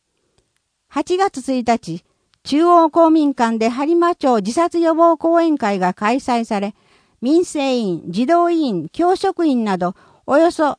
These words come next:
二百人が参加しました。講演内容。若者の実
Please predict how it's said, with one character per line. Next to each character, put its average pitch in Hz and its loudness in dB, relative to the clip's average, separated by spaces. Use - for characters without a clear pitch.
二 269 0
百 381 -2
人 302 2
が 185 -2
参 220 -4
加 220 -4
し 202 -8
ま 185 -4
し - -16
た。 - -20
講 285 4
演 294 2
内 247 0
容。 135 -8
若 262 0
者 359 2
の 349 2
実 277 -2